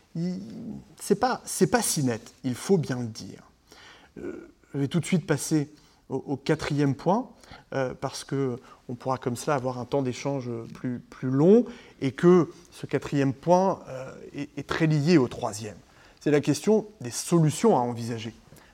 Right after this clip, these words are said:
face au blocage des procédures de révision de la Constitution de la Cinquième République. Parce que il faudra forcément trouver des solutions.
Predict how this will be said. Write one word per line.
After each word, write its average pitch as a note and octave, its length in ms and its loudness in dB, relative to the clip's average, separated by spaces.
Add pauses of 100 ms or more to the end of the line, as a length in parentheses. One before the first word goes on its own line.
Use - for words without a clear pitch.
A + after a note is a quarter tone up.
face C#3+ 220 -2
au C3 40 -2
blocage C#3 520 0
des C3 100 0
procédures C#3 540 -2
de C3 80 0
révision A#2+ 380 0
de D#3 60 0
la A#2+ 60 0
Constitution - 560 -8
de D#3 60 0
la B2 80 2
Cinquième B2+ 320 -4
République. - 500 -8 (760)
Parce F#3 280 10
que G3+ 380 10 (1080)
il C3+ 100 -8
faudra A#2+ 440 0
forcément D#3 480 2
trouver C3 260 -2
des B2+ 100 -2
solutions. C#3+ 480 -8